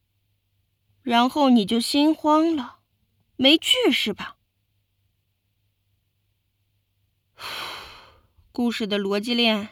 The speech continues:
终于是接上了，但是我似乎有点意犹未尽的感觉。嗯，是呢。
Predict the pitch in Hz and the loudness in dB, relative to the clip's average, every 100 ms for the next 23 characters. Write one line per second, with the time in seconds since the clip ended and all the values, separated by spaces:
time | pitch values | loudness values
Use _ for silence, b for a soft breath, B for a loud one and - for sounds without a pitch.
0 | _ - 277 330 214 190 185 - 190 190 | _ -2 2 4 2 -2 -8 -6 -6 -6
1 | - - _ _ _ _ _ _ _ _ | -10 -16 _ _ _ _ _ _ _ _
2 | _ _ _ _ _ _ _ _ _ 359 | _ _ _ _ _ _ _ _ _ -4
3 | 359 320 294 269 240 220 214 220 - - | -4 -2 -2 -2 -2 -4 -8 -14 -20 -20
4 | _ _ _ _ _ _ b b b b | _ _ _ _ _ _ b b b b
5 | b b _ - - 320 - 330 302 302 | b b _ -8 -2 -2 2 4 4 4
6 | 330 247 269 311 262 262 320 381 339 - | 2 0 2 4 4 4 2 2 2 -2
7 | 480 403 220 196 196 - 285 - _ _ | -6 -6 -6 -8 -8 -12 -14 -18 _ _
8 | _ _ _ _ _ _ _ _ _ _ | _ _ _ _ _ _ _ _ _ _
9 | _ _ _ _ _ _ _ _ _ _ | _ _ _ _ _ _ _ _ _ _
10 | _ _ _ - 370 - b b b b | _ _ _ -12 -12 -12 b b b b
11 | b b _ _ _ _ - - - 392 | b b _ _ _ _ -12 -10 -6 -6
12 | 370 349 311 294 285 | -4 -4 -2 -4 -6